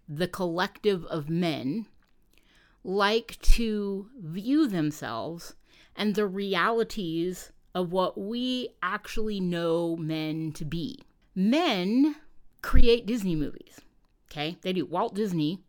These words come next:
was a dude. All, almost every chick flick that we watched growing up, they're all made by men.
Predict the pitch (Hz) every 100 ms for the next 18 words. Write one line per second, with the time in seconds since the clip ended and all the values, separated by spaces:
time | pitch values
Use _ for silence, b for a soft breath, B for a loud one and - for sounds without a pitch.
0 | - 160 175 151 196 - - B B B
1 | _ 233 269 285 233 269 226 - 233 247
2 | 269 - 254 254 - 147 - - _ _
3 | _ 185 190 196 202 202 185 165 - -
4 | - 175 170 170 165 - 220 262 285 269
5 | 269 180 143 175 175 -